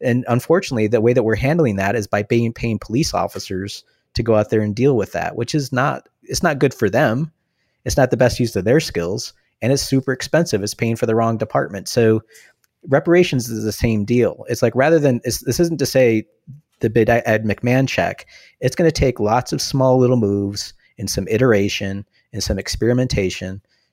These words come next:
to try to solve this problem. The same way it'll be for the police department. It's like, let's get some therapists in to just handle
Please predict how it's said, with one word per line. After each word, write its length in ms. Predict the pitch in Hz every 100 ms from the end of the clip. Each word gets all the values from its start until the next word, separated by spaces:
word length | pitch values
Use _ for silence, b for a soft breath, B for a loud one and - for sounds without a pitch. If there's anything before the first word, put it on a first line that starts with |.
| -
to 100 | 120
try 260 | - 107 104
to 80 |
solve 300 | 98 101 95
this 160 | 98 101
problem. 420 | - 123 117 101
The 80 | 101
same 240 | - 131
way 140 | 131 117
it'll 160 | 104
be 140 | 98 101
for 120 | -
the 80 | 98
police 220 | - 127
department. 400 | - - - 87
It's 100 | 95
like, 120 | 104
let's 140 | 101 -
get 120 | 110
some 140 | 113
therapists 460 | 107 117 117 104 -
in 80 | 98
to 60 |
just 200 | 95 104
handle 400 | - 107 101 95